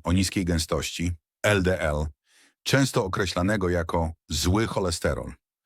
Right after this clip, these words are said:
Podwyższony poziom cholesterolu L D L może prowadzić do gromadzenia się płytki nazębnej w tętnicach, która zwęża naczynia krwionośne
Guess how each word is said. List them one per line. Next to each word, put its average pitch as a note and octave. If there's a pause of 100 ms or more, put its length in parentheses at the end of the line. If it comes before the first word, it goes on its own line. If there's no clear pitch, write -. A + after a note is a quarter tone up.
(280)
Podwyższony A2+
poziom A#2+
cholesterolu G2
L A2+
D G2
L D#2 (340)
może C3+
prowadzić G#2+
do F2+
gromadzenia F2+
się E2+
płytki A2+
nazębnej D#2+
w D#2
tętnicach, D#2 (400)
która -
zwęża A#2
naczynia F#2
krwionośne F2+